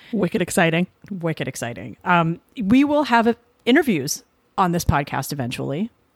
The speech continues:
Speaker 2: and, um, but not with anyone, you know, like, famous. The,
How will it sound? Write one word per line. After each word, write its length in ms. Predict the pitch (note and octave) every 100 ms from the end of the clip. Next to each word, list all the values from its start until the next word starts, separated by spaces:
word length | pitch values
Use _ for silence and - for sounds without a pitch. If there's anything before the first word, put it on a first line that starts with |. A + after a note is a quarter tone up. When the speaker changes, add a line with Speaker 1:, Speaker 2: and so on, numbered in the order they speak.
| -
Speaker 2:
and, 500 | F#3 F3 F3 F3 F3
um, 340 | F3 E3 D#3+ -
but 120 | G3
not 160 | G#3+
with 120 | B3 A#3+
anyone, 340 | A3+ G3 F3+
you 80 | F#3
know, 140 | D3+
like, 160 | C#3+ C#3 _
famous. 500 | G3+ F#3 C3+ D3+ - _ _ _ _ _
The, 240 | F#3 G#3